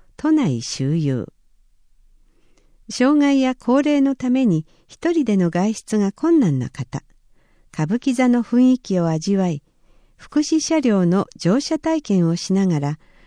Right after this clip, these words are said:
都内周遊をしてみませんか？日時、十月二十六日土曜、午後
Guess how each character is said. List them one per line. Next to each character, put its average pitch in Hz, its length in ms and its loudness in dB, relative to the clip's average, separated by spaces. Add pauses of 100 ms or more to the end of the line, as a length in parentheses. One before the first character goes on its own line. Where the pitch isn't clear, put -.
(140)
都 294 160 2
内 233 220 2
周 160 280 -2
遊 247 240 2
を 240 120 0
し - 80 -14
て 226 140 0
み 208 120 2
ま 196 140 0
せ 190 160 -4
ん 156 60 -2
か？ - 240 -10 (1200)
日 220 300 0
時、 - 180 -10 (460)
十 277 240 2
月 285 320 -2
二 277 180 4
十 170 260 -2
六 135 280 -4
日 190 480 -4
土 160 200 -4
曜、 180 360 -4 (500)
午 294 200 0
後 214 200 -2